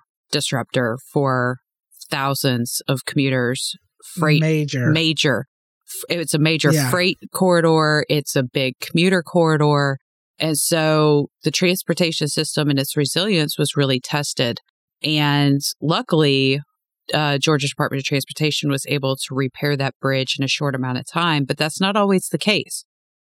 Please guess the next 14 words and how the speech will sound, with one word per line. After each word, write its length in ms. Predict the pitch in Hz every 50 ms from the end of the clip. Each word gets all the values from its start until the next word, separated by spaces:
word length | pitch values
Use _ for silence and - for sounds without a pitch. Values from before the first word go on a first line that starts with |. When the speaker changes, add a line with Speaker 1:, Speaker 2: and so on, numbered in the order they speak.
| _ _ -
Speaker 1:
So, 540 | - - - 170 165 160 156 156 151 151 151
uh, 220 | 139 - 151 151 -
if 180 | - 147 - -
you've 220 | 151 151 143 - - - _ _ _ _ - -
heard 200 | - 156 147 143
in 80 | 147 131
the 80 | 139
news 300 | 135 139 139 135 135 - -
lately, 400 | - 151 151 - - 156 147 147
there 160 | 139 - 143 143
was 160 | 139 - -
a 240 | 139 127 127 131 127 _ _ _ _ _ _ _ _ -
very 280 | - 185 196 180 147 - -
devastating 760 | 151 143 143 147 143 - - 151 143 139 135 135 135 127